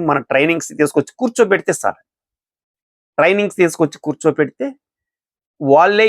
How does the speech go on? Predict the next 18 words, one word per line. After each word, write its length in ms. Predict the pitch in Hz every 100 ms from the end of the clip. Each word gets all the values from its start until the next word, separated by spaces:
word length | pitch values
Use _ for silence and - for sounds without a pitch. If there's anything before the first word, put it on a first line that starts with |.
| 190
ఇన్స్పైర్ 480 | 175 - - 156 151
అయి 100 | 196
చేస్తారు. 260 | 117 - _ _ _ _ _ _ _ _ -
ఎవరైనా 460 | 139 170 202 202 202
కానీ 280 | 185 180 180 185
మీరు 240 | 160 147 -
చెయ్యండి, 420 | 147 170 175 170 156
చెయ్యండి 420 | 156 151 156 151 151
అని 120 | 151
మీరు 180 | 143 135
ఎవ్వరూ 260 | 113 156 185
చెప్పకండి, 600 | - - 165 165 160 233 349 -
అలా 160 | 135
చెప్తే 360 | 139 131 117 156
ఎవరు 240 | 131 120 139
చెయ్యరు. 340 | - 110 92 _ _ _ _ _ _ _ _ _ _ _ _ _ _ -
కాబట్టి 340 | 190 214 226 190
ఫస్ట్ 400 | - 165 - -